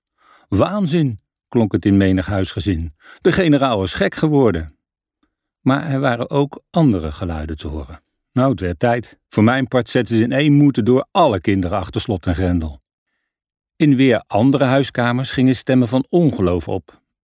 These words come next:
"Is het niet wat vroeg in het jaar voor een één april grap?" En tenslotte waren er mensen die zeiden:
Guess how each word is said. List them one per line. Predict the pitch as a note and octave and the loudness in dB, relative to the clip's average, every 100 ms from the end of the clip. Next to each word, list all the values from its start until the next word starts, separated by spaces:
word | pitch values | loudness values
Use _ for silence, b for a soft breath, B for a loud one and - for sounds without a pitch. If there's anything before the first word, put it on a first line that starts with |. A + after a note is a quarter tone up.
| _ | _
"Is | - B2+ C3+ | -6 -4 -4
het | B2+ | -2
niet | C#3 B2 | -2 -2
wat | C3+ B2+ | -4 -8
vroeg | - - C3 - | -8 -4 -2 0
in | A#2+ | 0
het | A#2 | 2
jaar | A#2+ A#2+ G#2+ | 0 -2 -4
voor | C3 A2+ | -6 -4
een | A#2 | -4
één | C3+ B2 | 0 0
april | A2+ - C#3 G2+ | -2 -4 0 0
grap?" | E2 G2+ B2+ - _ _ _ _ _ _ _ _ | 0 -4 -4 -8 _ _ _ _ _ _ _ _
En | - G#2+ | -6 -4
tenslotte | - C#2 - C3 - | -4 -10 -4 -4 0
waren | G#2 G2 G2 | 0 2 0
er | G2+ | 0
mensen | G2 F#2+ - F2+ | 0 0 -2 -2
die | F2+ | -2
zeiden: | E2+ E2 E2 D#2 | -2 -4 -6 -8